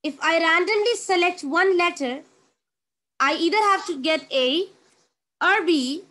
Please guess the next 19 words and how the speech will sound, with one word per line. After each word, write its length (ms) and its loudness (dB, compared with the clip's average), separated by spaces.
or 140 0
C. 520 -4
And 220 2
from 220 0
the 80 0
box, 540 0
either 280 -2
one, 360 0
two, 180 -6
or 160 0
three. 420 -2
I 180 -2
combine 520 -2
them 160 0
and 160 0
I'm 100 -2
making 300 -4
a 40 -4
pair. 500 -2